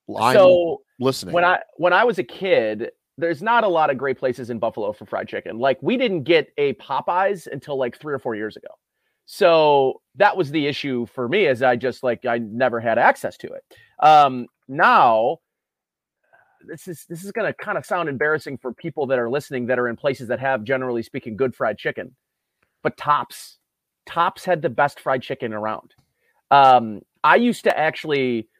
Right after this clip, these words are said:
Speaker 2: whenever, like, my dad would get it for us, 'cause, you know, my dad was single, and, you know, when me and my sister went to go, you know, stay with my dad for the weekend, eh, he would cook, but, like, you know, he's also like, "Let's go get some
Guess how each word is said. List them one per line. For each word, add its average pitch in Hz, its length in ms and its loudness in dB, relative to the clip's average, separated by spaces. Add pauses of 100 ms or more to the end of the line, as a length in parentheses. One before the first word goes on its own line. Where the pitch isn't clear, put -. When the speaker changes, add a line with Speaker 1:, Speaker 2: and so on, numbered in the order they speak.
Speaker 2:
whenever, 156 380 0
like, 139 240 0
my 120 140 0
dad 135 400 2
would 117 140 -6
get 135 120 0
it 131 120 -6
for 131 160 0
us, 123 200 0
'cause, 175 220 0
you 226 60 -6
know, 147 120 2
my 160 120 -2
dad 135 280 2
was 131 160 -8
single, 131 480 -2 (300)
and, 131 800 -2
you 143 80 -4
know, 139 160 4
when 135 180 0
me 143 140 -4
and 135 80 -4
my 139 160 4
sister 151 380 -4
went 135 180 -4
to 135 60 -8
go, 127 380 2
you 135 100 -4
know, 127 80 -2
stay 139 180 -4
with 139 120 -4
my 117 100 -2
dad 113 280 -2
for - 60 -14
the 123 80 -6
weekend, 160 460 -6 (840)
eh, 220 280 -14
he 254 200 4
would 403 160 2
cook, 262 260 4 (220)
but, 269 100 -8
like, 269 240 2
you 294 80 -4
know, 226 140 6
he's 233 160 2
also 233 220 2
like, 226 200 -2
"Let's 233 180 -4
go 214 120 -4
get 185 160 -4
some 180 380 -8